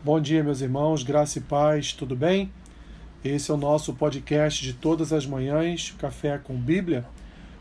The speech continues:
Hoje, dia dois de setembro, faremos a leitura e uma breve reflexão no texto que se encontra no Evangelho de Mateus, capítulo dezoito,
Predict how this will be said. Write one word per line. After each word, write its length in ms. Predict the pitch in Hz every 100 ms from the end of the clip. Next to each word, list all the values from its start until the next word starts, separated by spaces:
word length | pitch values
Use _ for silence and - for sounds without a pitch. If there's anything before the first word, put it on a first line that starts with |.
| -
Hoje, 360 | 151 165 160
dia 360 | 135 135 160 135 - -
dois 240 | 170 196
de 60 | 185
setembro, 640 | - 185 - 143 131 120 - - - - - - -
faremos 380 | 135 151 147
a 60 | 139
leitura 540 | 127 123 160 175 180
e 40 | 170
uma 160 | 165
breve 400 | 139 147 156 160
reflexão 800 | 151 156 156 151 - - 143 147 147 - - -
no 80 | 139
texto 340 | 123 147 139 -
que 120 | 151
se 180 | - 147
encontra 460 | 123 151 160 151
no 100 | 143
Evangelho 460 | 139 143 131 156 147
de 80 | 160
Mateus, 640 | 190 170 147 147 147 - - - - -
capítulo 480 | - 123 156 156 170
dezoito, 640 | 170 180 135 147 160 160